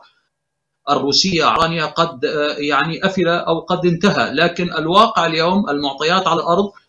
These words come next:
تتحدث أن روسيا لم تنفذ أي انسحاب عسكري من النقاط الحدودية مع أوكرانيا، وخاصة في بلدة روستوف التي تحشد فيها روسيا مئات آلاف الجنود.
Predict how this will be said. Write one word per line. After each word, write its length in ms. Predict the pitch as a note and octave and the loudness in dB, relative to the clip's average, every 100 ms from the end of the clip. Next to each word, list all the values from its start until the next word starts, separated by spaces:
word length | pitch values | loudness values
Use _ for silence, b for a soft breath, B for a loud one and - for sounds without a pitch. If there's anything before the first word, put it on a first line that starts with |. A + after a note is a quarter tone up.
| _ | _
تتحدث 600 | D#3+ E3 G#3 F#3+ G3+ - | -4 0 0 0 0 -2
أن 140 | E3+ E3+ | -2 -2
روسيا 520 | F3 G3+ - F#3 D#3+ | 0 0 2 0 0
لم 260 | D#3 A3 | 2 2
تنفذ 400 | G#3 F#3 G3+ - E3+ G#3+ | 4 0 0 -4 -4 0
أي 180 | A#3 - F3+ | 0 0 -2
انسحاب 460 | D#3+ D#3+ E3+ D3 | -2 0 2 2
عسكري 600 | C#3 E3+ - D#3+ F3+ A#3+ - _ _ _ | 2 -2 0 -2 -2 -4 -8 _ _ _
من 320 | D3 F#3 F3+ D#3 | -4 -2 0 -2
النقاط 480 | D#3 D#3 E3+ E3+ | -6 -2 0 0
الحدودية 580 | D3+ C#3+ D3 D3+ D3 D#3+ | -2 -6 -8 -10 -6 -4
مع 180 | C#3+ C#3+ | -2 -4
أوكرانيا، 420 | D3 D3 D#3 F3 | -6 -4 -4 -4
وخاصة 600 | D#3 F3+ F3+ D#3+ D3+ C#3+ | -4 -2 -2 -2 -4 -6
في 400 | - D#3+ D#3 - | -6 -8 -8 -6
بلدة 300 | D#3 E3+ C#3+ - - | -4 -2 -4 -6 -8
روستوف 540 | C#3+ C3+ - E3+ A3+ - _ _ _ D#3 | -6 -4 -2 -2 -2 -4 _ _ _ -4
التي 480 | E3 D#3+ F3+ E3 D3+ D3+ C#3 C#3+ C#3+ | 0 0 0 -4 -4 -6 -4 -4 -2
تحشد 300 | G3 - E3 | -2 -2 -4
فيها 300 | - F3+ C#3+ | -4 -2 -2
روسيا 360 | D3+ F3 E3+ D3 | -2 -2 -2 -2
مئات 380 | C#3+ F3 F3+ C3+ | -2 0 0 0
آلاف 360 | D3 D#3 D#3 | -2 -2 -4
الجنود. 420 | C3 B2 D3+ A3 | -6 -4 -2 -2